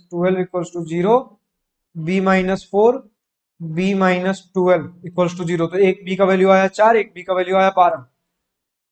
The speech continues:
अब बोल रहा भैया कि B जो है हमारे पास चार से बड़ा है, तो ये तो चार है, चार से बड़ा चाहिए, तो चार से बड़ा हमारे पास बारह है।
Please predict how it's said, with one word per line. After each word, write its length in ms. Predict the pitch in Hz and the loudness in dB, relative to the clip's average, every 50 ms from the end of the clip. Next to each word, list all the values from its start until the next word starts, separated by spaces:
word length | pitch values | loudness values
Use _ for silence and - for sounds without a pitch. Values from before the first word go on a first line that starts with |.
| _ _ | _ _
अब 140 | 190 196 180 | -2 0 4
बोल 180 | 202 233 254 262 | 4 6 6 6
रहा 100 | 269 240 | 4 2
भैया 320 | 220 208 185 185 208 247 294 294 - - _ _ _ _ _ _ | 2 4 4 6 6 6 4 0 -8 -18 _ _ _ _ _ _
कि 80 | 254 233 190 160 | -4 -4 -2 -2
B 220 | 160 214 247 277 247 | 0 0 0 2 2
जो 100 | 262 254 | 4 4
है 60 | 254 | 4
हमारे 180 | 254 247 240 233 | 6 4 2 2
पास 180 | 233 254 - - | 0 -2 -2 2
चार 240 | 220 202 202 208 | 4 4 4 4
से 120 | 202 214 220 185 | 2 0 -2 2
बड़ा 260 | 180 185 185 190 190 | 4 4 6 6 4
है, 160 | 185 165 139 - - - - _ _ _ _ | 2 0 -8 -12 -16 -18 -20 _ _ _ _
तो 60 | - 180 | -2 0
ये 120 | 180 185 | 0 0
तो 80 | 185 196 | 0 2
चार 220 | - 220 220 226 | 4 6 6 6
है, 80 | 220 208 | 4 2
चार 180 | 208 208 202 202 | 2 2 2 2
से 120 | - 208 | 0 -4
बड़ा 240 | - - 185 208 226 226 | -4 0 2 2 2 2
चाहिए, 260 | - 202 202 196 196 - _ _ _ _ _ _ _ _ _ - | 0 -2 -4 -4 -4 -4 _ _ _ _ _ _ _ _ _ -20
तो 40 | 165 | -2
चार 240 | - 190 185 180 170 | 2 4 4 4 2
से 100 | - 175 | 0 -2
बड़ा 160 | 185 190 196 | 0 2 2
हमारे 180 | 190 185 180 | 2 0 0
पास 160 | 180 196 190 170 | -2 -2 -2 0
बारह 340 | 170 165 170 180 175 175 170 | 0 0 2 4 2 2 2
है। 200 | 160 175 - | -2 -6 -12